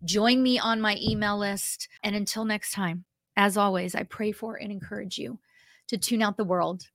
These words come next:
tune into God's truth, and turn up focus so that you can walk out in refining and growing this business that he's given you for kingdom impact.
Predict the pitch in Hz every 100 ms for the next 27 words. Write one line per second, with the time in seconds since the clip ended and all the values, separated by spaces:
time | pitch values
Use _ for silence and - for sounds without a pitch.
0 | _ _ _ _ _ - 339 330 254 196
1 | 170 - - - - - - _ _ 202
2 | 190 214 196 - - 170 175 190 - -
3 | _ _ - _ - 214 233 - 208 196
4 | 196 233 262 269 - 202 196 180 - -
5 | - - 226 220 202 - 214 220 247 254
6 | - 214 180 175 196 190 190 180 175 -
7 | 185 - 180 - 190 180 - 185 180 180
8 | 180 - 196 190 180 180 170 175 165 185
9 | -